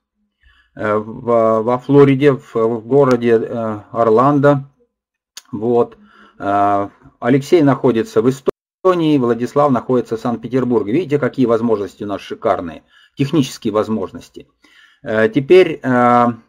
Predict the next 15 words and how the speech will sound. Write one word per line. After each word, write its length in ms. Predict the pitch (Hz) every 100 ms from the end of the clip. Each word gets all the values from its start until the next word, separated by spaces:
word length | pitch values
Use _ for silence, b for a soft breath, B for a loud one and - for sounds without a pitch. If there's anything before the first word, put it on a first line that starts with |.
| -
э, 300 | - 123 120
Вла-, 320 | 117 127 135
я 220 | 127 160 180
включу 380 | - 147 156
щас 360 | 139 - 127 -
Владислава, 640 | 131 127 139 131 135 160
он 260 | 151 151 139
даст 300 | 143 139 -
вам 200 | 127 123
техно-, 360 | - 131 139 131
э, 120 | 123
технические, 680 | - 131 170 160 135 - 123
технологические 840 | 117 127 123 123 165 139 - 113
как 220 | 127 123
бы 160 | 120